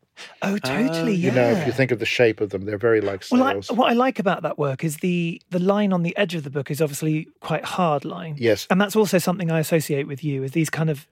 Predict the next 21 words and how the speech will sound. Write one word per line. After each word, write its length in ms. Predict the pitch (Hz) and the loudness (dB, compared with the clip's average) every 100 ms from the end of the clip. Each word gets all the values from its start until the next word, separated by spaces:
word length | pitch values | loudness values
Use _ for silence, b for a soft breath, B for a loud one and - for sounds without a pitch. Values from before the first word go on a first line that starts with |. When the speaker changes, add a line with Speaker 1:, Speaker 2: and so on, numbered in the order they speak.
| - | 0
Speaker 1:
edges 460 | 165 151 143 127 | 0 0 -4 -4
or, 340 | 135 127 131 170 | -8 -6 -8 -2
you 80 | 156 | -2
know, 220 | 143 139 - | -2 -6 -6
hard 320 | - 151 151 | -2 -2 0
lines 280 | 156 151 98 | 0 0 -4
Speaker 2:
Yes. 160 | 82 | -6
Speaker 1:
somehow. 180 | - - B B B | -8 -10 B B B
But 100 | - | -2
then 160 | 196 202 | 0 0
the 80 | 190 | 0
softness 580 | 233 220 - 147 127 | 0 -2 -4 -6 -6
of 120 | 151 139 | -8 -6
the 60 | 143 202 | -2 -2
books, 300 | - - - B | -2 -10 -14 B
'cause 100 | 202 | 0
it's 160 | 202 226 | 2 2
almost, 240 | 220 208 | 4 4
like, 140 | 185 185 | 2 2
more 160 | 180 | 0
fluid. 480 | - 208 185 - | 2 4 4 2